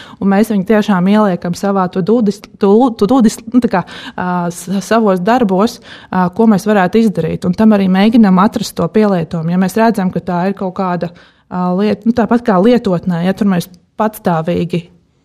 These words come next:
izmantojam jaunas, jaunas lietas tikai tāpēc, lai klients,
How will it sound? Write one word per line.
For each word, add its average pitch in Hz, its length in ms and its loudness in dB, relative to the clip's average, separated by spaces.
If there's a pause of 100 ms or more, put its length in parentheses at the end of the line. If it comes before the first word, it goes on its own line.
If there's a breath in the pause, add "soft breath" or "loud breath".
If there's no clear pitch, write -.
izmantojam 175 720 0
jaunas, 196 520 2
jaunas 202 380 2
lietas 220 280 0
tikai 185 260 -2
tāpēc, 202 380 -2
lai 175 140 -6
klients, 190 580 0